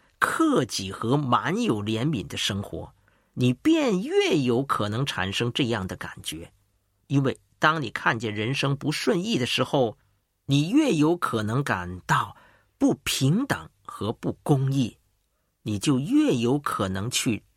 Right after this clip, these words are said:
质疑，“为什么这些事情会在我身上发生呢？”当你的人生不顺意的时候，你越是一个敬虔的人或者是自律的人，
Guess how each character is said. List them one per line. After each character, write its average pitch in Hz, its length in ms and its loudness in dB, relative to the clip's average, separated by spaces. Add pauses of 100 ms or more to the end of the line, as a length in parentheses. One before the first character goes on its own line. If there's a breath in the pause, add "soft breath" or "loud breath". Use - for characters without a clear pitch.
质 175 320 0
疑 95 360 -8 (600)
，“为 302 280 4
什 - 180 -2
么 160 260 0 (180)
这 285 180 0
些 226 200 -2
事 208 280 -2
情 165 240 0
会 220 280 -2
在 175 200 2
我 107 260 -4
身 311 260 2
上 254 160 2
发 202 200 0
生 240 240 -2
呢？” 233 160 -2 (1040)
当 135 220 2
你 104 80 -6
的 107 120 -6
人 107 280 -2
生 139 280 0
不 131 180 -4
顺 233 300 0
意 262 180 2
的 151 80 2
时 - 160 0
候， 147 360 2 (260 loud breath)
你 131 160 0
越 247 200 2
是 151 180 0
一 151 200 0
个 156 260 2
敬 226 460 0
虔 135 260 0
的 147 100 2
人 113 360 -2
或 165 200 2
者 107 100 -4
是 127 200 -4
自 247 300 0
律 294 200 2
的 120 100 -4
人， 104 280 -4